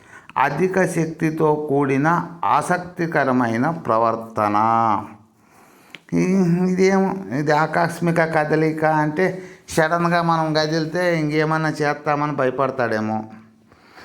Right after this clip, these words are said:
ఎందుకంటే విఐపి కదా. ఇది కూడా ఏదో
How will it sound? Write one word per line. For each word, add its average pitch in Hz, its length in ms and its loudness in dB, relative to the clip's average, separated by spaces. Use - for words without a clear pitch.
ఎందుకంటే 135 460 2
విఐపి 131 500 4
కదా. 117 340 2
ఇది 143 220 -2
కూడా 175 320 0
ఏదో 160 380 2